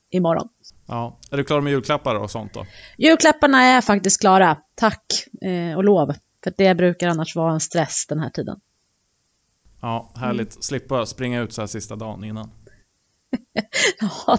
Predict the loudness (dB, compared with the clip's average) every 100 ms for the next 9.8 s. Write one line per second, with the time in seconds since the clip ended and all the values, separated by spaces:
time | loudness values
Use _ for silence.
0 | 2 2 2 2 0 0 -4 -8 -10 -12
1 | _ _ _ _ -2 0 -2 -4 -4 -2
2 | 0 -2 -2 -6 -2 -2 -2 -6 -6 -6
3 | -4 -4 -4 -4 -4 -4 -2 -4 -4 -4
4 | -4 -2 -2 -2 -2 -4 -6 -6 -4 -4
5 | -6 -8 -6 -4 -4 -6 -8 -6 -4 -4
6 | -6 -8 -6 -6 -6 -6 -6 -4 -6 -6
7 | -4 -4 -4 -6 -6 -8 -8 -8 -6 -6
8 | -6 -8 -10 -8 -8 -6 -6 -4 -4 -4
9 | -8 -10 -10 -10 -6 -6 -6 -10